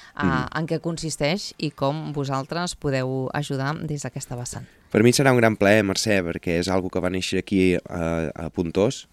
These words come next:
Speaker 2: bueno, entre Lledó i Pontós. Llavors és algo molt propi, un sistema que ha ajudat a moltíssima gent i seguirà ajudant a moltíssima gent. Així que per mi serà un honor poder parlar aquí a la ràdio tan a prop d'on va néixer.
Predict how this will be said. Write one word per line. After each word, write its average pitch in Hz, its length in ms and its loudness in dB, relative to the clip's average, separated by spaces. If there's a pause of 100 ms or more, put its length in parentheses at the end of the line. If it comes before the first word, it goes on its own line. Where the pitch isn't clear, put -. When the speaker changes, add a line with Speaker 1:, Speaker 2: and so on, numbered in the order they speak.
(140)
Speaker 2:
bueno, 90 180 -2
entre 90 260 -2
Lledó 92 460 0
i 90 160 -2
Pontós. 92 480 0 (400)
Llavors 92 160 0
és 104 60 0
algo 104 200 2
molt 98 200 0
propi, 110 440 2 (100)
un 90 380 -6
sistema 92 540 -2
que - 160 -8
ha 85 140 0
ajudat 92 320 -2
a - 20 -2
moltíssima 90 480 -4
gent 90 220 -2
i - 20 -6
seguirà 82 280 -4
ajudant 82 280 -4
a 82 40 -6
moltíssima 82 460 -6
gent. 85 220 -2 (400)
Així 104 180 -2
que 95 80 4
per 95 140 2
mi 101 80 0
serà 98 180 -2
un 101 120 0
honor 98 260 -2
poder 92 340 2
parlar 85 260 -4
aquí 90 120 -6
a 87 60 -2
la 82 80 -4
ràdio 82 280 -2
tan 80 120 -8
a 80 80 -8
prop 82 200 -6
d'on 82 220 -4
va 80 80 -4
néixer. 82 380 -4